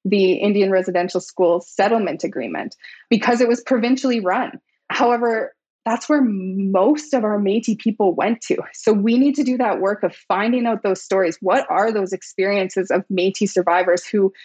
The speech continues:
went to these schools and didn't get the recognition that they deserved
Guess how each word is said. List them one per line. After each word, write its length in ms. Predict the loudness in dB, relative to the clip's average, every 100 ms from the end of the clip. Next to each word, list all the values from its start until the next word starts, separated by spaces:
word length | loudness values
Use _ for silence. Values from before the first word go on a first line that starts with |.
| -20 -2
went 260 | 2 2 2
to 100 | 0
these 260 | -2 -4
schools 520 | -6 0 2 2 0 _ _ _ _ -2
and 300 | 0 0 2
didn't 380 | 2 2 0
get 260 | 0 -2 -4 _ -12
the 600 | -4 0 2 2 4 2 0 -10 -8
recognition 720 | -2 0 2 0 0 -2 -2 -2
that 140 | 0
they 120 | 0
deserved 680 | 2 -2 -2 0 2 2 -2